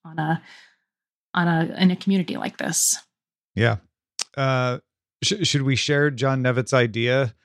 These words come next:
Speaker 1: Yes,
Speaker 2: Uh,
Speaker 1: please do. Yeah.
Speaker 2: So, uh, he, he noted,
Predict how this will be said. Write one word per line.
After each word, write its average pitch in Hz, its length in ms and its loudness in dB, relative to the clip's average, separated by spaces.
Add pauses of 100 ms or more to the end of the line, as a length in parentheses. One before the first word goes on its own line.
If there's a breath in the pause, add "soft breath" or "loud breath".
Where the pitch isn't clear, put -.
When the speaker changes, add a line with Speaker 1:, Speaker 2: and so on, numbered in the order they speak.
(360)
Speaker 1:
Yes, 226 260 2
Speaker 2:
Uh, 110 220 4
Speaker 1:
please 220 220 2
do. 180 280 0 (120)
Yeah. 180 220 2
Speaker 2:
So, 131 580 0 (100)
uh, 120 460 0
he, 147 300 0
he 147 180 -2
noted, 147 580 0